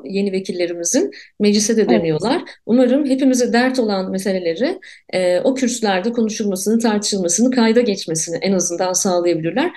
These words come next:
Speaker 1: Yoksa bizim zaten milletvekillerine ihtiyacımız yok. Biz zaten sosyal medyada bile, e, <laughs> aktif hareketleri, e, tetikleyebiliyoruz, öyle değil mi?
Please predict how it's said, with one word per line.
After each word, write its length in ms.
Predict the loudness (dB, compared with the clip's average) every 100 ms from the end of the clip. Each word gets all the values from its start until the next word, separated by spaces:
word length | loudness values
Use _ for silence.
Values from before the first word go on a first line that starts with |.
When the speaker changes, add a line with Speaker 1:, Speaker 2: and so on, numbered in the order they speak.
| -10 0
Speaker 1:
Yoksa 280 | 0 2 2
bizim 160 | 2
zaten 360 | 2 0 0 0
milletvekillerine 600 | 0 0 -4 -2 0 0
ihtiyacımız 560 | -2 -2 -4 0 -2 0
yok. 220 | -2 -2
Biz 100 | -4
zaten 300 | -4 -2 -2
sosyal 420 | 0 0 0 2
medyada 440 | 2 0 -2 -2 -4
bile, 220 | -4 -4 -8 -20 _ -4
e, 360 | -2 -2 -4 -6 -8
<laughs> 1160 | -10 -10 -6 -6 0 4 6 4 2 -4 -6 -2
aktif 320 | -2 -2 0
hareketleri, 640 | 2 2 2 2 0 0 -4 _ -6
e, 240 | 0 0 4
tetikleyebiliyoruz, 840 | 2 2 2 2 4 4 4 2
öyle 300 | 2 2 0
değil 120 | 0
mi? 200 | 0 -2